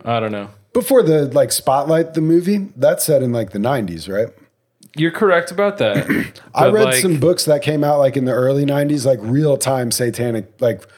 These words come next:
Speaker 2: for real satanic panic books. Like, uh, I read one called Cults That Kill, uh, today, this morning. I mean, I power skimmed it. But, uh, a lot of it's, like
Speaker 1: How is it different than a skim?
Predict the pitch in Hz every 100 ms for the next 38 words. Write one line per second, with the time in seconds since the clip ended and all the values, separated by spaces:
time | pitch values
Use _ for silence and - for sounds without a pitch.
0 | _ - - 123 117 131 120 - 113 120
1 | 113 101 - 107 95 78 104 82 - 87
2 | 85 - _ _ _ _ - 113 101 98
3 | 104 113 113 113 107 107 101 - 110 107
4 | - 104 - 110 110 110 - _ _ _
5 | _ _ - 104 107 107 101 110 110 113
6 | 110 104 - 110 110 113 131 165 120 -
7 | 107 95 82 - 101 90 80 - _ _
8 | _ _ _ _ 107 104 104 101 95 92
9 | - 135 165 160 131 131 - 123 113 101
10 | - _ _ _ - 170 151 156 - 143
11 | 143 143 123 113 104 - 120 95